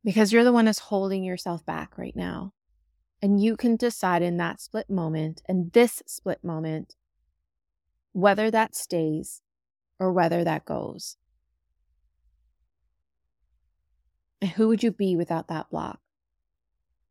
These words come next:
Who would you be without that stuck energy in your field of awareness?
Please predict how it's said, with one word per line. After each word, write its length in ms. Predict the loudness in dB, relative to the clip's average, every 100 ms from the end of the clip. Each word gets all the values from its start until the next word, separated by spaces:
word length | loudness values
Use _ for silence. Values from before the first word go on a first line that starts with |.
| _ _ _ _ _ _ _ _ _ _ _ _ _ _ _ _ _
Who 100 | 2
would 140 | 2 2
you 100 | 0
be 540 | 2 4 4 2 -6 _ _ _ _ _ _ _ _ _ _ _ _ _ _ _ _
without 640 | 0 0 -2 0 0 -2 -2
that 320 | 0 0 -2 _ _ _ _ _ _ _ _ _
stuck 440 | -16 -2 0 0 -2
energy 680 | 0 2 0 -2 -6 -8 -12 _ -8
in 60 |
your 120 | -6
field 360 | -6 -4 -2 0
of 80 | -2
awareness? 720 | -2 -2 -2 -4 -6 -12 -18